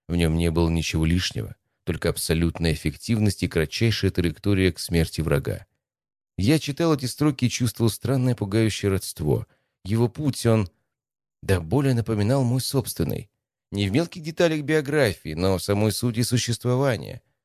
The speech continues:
Тоже пронизывающее одиночество при восхождении на вершину, где воздух слишком разряжен для слабых.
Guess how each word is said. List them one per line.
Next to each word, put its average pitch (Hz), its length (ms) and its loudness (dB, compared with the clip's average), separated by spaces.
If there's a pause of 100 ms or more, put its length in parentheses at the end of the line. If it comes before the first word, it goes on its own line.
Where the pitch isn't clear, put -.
(380)
Тоже 95 240 0
пронизывающее 87 680 2
одиночество 87 680 0
при 90 220 2
восхождении 87 640 0
на 85 60 2
вершину, 82 600 0 (280)
где 87 160 0
воздух 82 380 0
слишком 87 520 0 (240)
разряжен 87 680 0
для 80 120 0
слабых. 78 540 -2